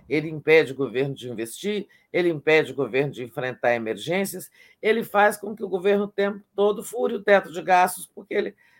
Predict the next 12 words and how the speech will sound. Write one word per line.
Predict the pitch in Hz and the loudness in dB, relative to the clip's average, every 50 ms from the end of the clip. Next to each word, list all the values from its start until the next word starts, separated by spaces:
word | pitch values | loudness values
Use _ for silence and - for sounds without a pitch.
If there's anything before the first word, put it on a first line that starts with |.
| _ _ | _ _
vai | - 180 185 180 | 0 0 0 0
ter | - 175 175 160 | 0 -4 -4 -4
que, | 143 - 190 165 156 147 139 123 117 _ _ _ _ _ _ _ _ - | -4 -6 -4 -4 -2 -2 -4 -4 -6 _ _ _ _ _ _ _ _ -4
é, | 104 131 139 135 117 92 | 0 2 2 2 2 0
gastar | 90 - 175 165 - - - - 156 170 202 208 185 | 2 4 2 2 2 2 2 6 6 6 6 4 2
mais | 165 160 165 170 156 | 2 4 4 4 2
do | 143 - 135 | 2 -4 -10
que | - 156 | -8 -6
o | 160 | -6
estabelecido | 147 - - 175 147 - 175 175 180 180 - - 196 214 240 202 196 | -6 -4 -4 -4 -4 -2 -4 -4 -4 -6 -6 -8 -8 -8 -8 -10 -10
por | - 147 156 147 | -6 -2 0 0
alguma, | 147 139 - 139 147 147 139 135 - | 0 0 -2 -6 -4 -2 -2 -4 -4